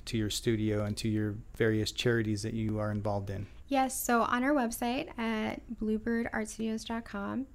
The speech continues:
Speaker 2: you can go to our tabs, and under donation, there's a donation page.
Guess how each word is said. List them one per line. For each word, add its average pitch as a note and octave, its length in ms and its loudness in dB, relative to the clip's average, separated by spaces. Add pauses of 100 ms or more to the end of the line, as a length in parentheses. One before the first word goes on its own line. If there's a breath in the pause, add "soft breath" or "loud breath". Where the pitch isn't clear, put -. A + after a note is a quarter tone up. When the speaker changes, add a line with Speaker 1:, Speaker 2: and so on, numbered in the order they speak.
(120)
Speaker 2:
you G#3+ 180 -2
can G#3 640 -2 (200)
go G#3 420 0
to G#3 480 -2
our G3+ 460 -2 (500)
tabs, A3+ 640 0
and G3+ 400 -4
under G#3 260 -2
donation, G3+ 580 -2
there's G3+ 200 -4
a G3+ 80 -2
donation F#3+ 500 -4
page. - 480 -6